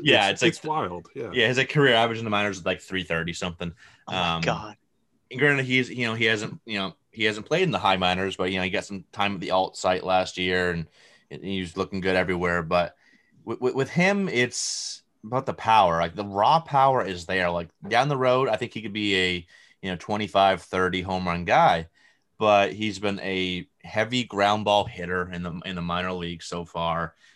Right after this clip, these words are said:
Speaker 2: The exit velocities haven't been, you know, they haven't been, like, super impressive, right? They've been okay.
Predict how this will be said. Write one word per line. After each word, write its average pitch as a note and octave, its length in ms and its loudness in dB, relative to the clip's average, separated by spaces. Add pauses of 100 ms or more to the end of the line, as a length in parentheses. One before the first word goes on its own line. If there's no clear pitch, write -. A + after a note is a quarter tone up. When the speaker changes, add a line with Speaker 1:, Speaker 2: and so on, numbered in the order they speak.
(120)
Speaker 2:
The - 80 -10
exit B2+ 320 -2
velocities G2 600 0
haven't G2 520 -4
been, F#2 540 -2 (580)
you - 80 -10
know, D3 80 -2
they C#3+ 80 2
haven't E3+ 200 2
been, D#3 120 2
like, A#2+ 220 -2
super A2 400 -2
impressive, F2 580 -4
right? F2+ 160 -4
They've D3 100 -4
been F3+ 120 2
okay. F2+ 580 -4